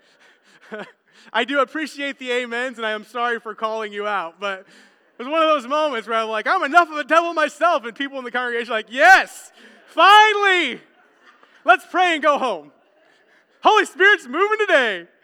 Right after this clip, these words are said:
Yeah, thanks, brother. But we got the still small voice, that this, this Holy Spirit. But it's not a still small voice. It may be speaking to us quietly from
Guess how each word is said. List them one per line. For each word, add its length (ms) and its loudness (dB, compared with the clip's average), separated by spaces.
Yeah, 280 -4
thanks, 360 -6
brother. 320 -8
But 60 -12
we 80 -6
got 160 -2
the 80 -10
still 320 -10
small 340 -10
voice, 300 -10
that 160 -10
this, 200 -14
this 160 -14
Holy 320 -10
Spirit. 500 -12
But 80 -8
it's 120 -14
not 280 -4
a 40 -10
still 320 -14
small 320 -14
voice. 300 -12
It 100 -14
may 220 -8
be 160 -10
speaking 480 -12
to 160 -14
us 120 -16
quietly 600 -10
from 340 -16